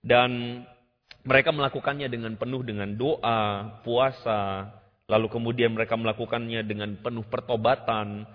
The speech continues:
dan penyangkalan diri, ya. Dan ini dilakukan oleh tradisi gereja selama berabad-abad, saudara-saudara. Dan tentu saja hari ini saya berharap saudara ketika hadir datang di tempat ini,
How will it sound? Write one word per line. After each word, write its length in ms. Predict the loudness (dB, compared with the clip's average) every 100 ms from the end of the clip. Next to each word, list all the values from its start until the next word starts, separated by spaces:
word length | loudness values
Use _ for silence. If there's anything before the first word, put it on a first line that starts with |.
| -20 _
dan 320 | 0 0 2
penyangkalan 560 | -4 -4 -4 -2 -2 -2 -4
diri, 160 | -4 -8 -16 _ _ _
ya. 240 | -10 -8 -6
Dan 240 | 0 0 0
ini 240 | -4 -2
dilakukan 480 | 0 -2 -2 -4 -4
oleh 240 | -2 -4
tradisi 720 | -4 -4 -4 -6 -6 -8 -6 -10 _ _ -20 -18
gereja 640 | -6 0 2 2 0 0 0
selama 400 | -2 -2 0 -4
berabad-abad, 720 | -4 -4 -2 -4 -4 -6 -6 -10
saudara-saudara. 480 | -18 -12 -10 -10 -16 _ _ _ _ _ -2
Dan 400 | 0 0 -4 -12 -20 _ _ _ -6
tentu 240 | -4 -2
saja 240 | -2 2
hari 240 | 2 2 0
ini 160 | -6
saya 160 | -2 -2
berharap 480 | 0 0 0 -2 -4
saudara 320 | -2 0 -2
ketika 320 | -6 -4 -2
hadir 480 | 0 0 0 -4 -2
datang 400 | -2 -2 -4 -6
di 80 | -8
tempat 320 | -6 -8 -8
ini, 400 | -10 -10 -10